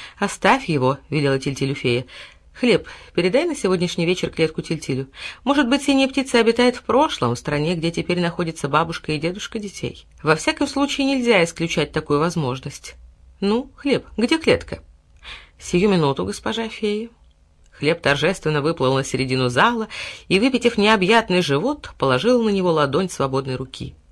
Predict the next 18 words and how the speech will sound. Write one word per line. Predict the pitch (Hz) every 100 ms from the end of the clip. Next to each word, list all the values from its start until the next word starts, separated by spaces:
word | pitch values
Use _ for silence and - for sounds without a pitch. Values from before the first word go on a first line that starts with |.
| _ - - -
В |
соответствии | - 175 302 320 - 285
с | 285
его | 269 294
представлениями, | 277 - 240 226 302 262 143 123
именно | - 262 262
такую | 269 277 330 311
позу | 285 254 247 185
надлежало | 156 139 135 143 160
занять | 143 151 165 127
оратору, | 147 262 240 233
который | 180 175 175 160
готовится | 143 190 185 - 165
произнести | 156 156 156 - 143
речь | 170 247 - -
перед | 185 185
собравшимися. | 175 160 143 117 - - - - - - - - - - _ _ _ -
"Господа, | 240 - 302 196 104